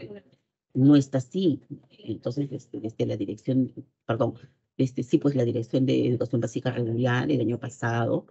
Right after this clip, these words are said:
se ha implementado algunas estrategias, se han publicado también en el portal Perú Educa bastante material relacionado, pero lo que falta es garantizar, primero, que los directores lo conozcan, estos materiales que están por,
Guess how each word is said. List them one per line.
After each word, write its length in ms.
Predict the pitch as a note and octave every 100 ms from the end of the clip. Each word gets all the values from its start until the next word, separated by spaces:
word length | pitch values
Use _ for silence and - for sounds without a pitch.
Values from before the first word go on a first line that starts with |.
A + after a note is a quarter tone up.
| - - -
se 140 | -
ha 20 | C3
implementado 640 | B2+ A#2+ A#2 A#2+ F3 F#3
algunas 340 | B2 B2 B2+ B2
estrategias, 920 | A2+ A#2 A2+ D3+ C3+ - C3 B2 A#2
se 100 | -
han 120 | B2
publicado 680 | A#2+ A#2 A2 G#2+ C#3+ F3+ C#3+
también 300 | B2+ A#2+ B2
en 60 | A#2+
el 80 |
portal 300 | A2+ G#2+ A2+
Perú 220 | A2 A#2 A2+
Educa 340 | B2+ C3+ C3 - - -
bastante 460 | B2+ - D3+ F#3+ G3+
material 540 | E3 C#3 A#2 A#2 B2
relacionado, 640 | D#3+ D3 - A#2 A#2+ C3 E3
pero 160 | B2+
lo 120 | G#2+
que 120 | - -
falta 400 | C3+ C#3 C3 C#3
es 260 | B2+ C3+
garantizar, 720 | C3+ A#2+ A#2 A2+ - - F3+ D4 _ _ _ _ _
primero, 540 | B2+ C3 D#3 F3 -
que 100 | -
los 140 | B2 A#2+
directores 440 | A#2 - C#3+ E3
lo 120 | D#3
conozcan, 1000 | C3 A#2+ C#3+ E3+ - - A#2 C3 F#3+ D4+ - D4+ - _
estos 220 | - E3
materiales 960 | E3 C#3 B2 B2+ C3+ B2+ A#2+ B2 F#3 - _
que 100 | A#2+
están 440 | - B2 B2+ D3+
por, 280 | - A#2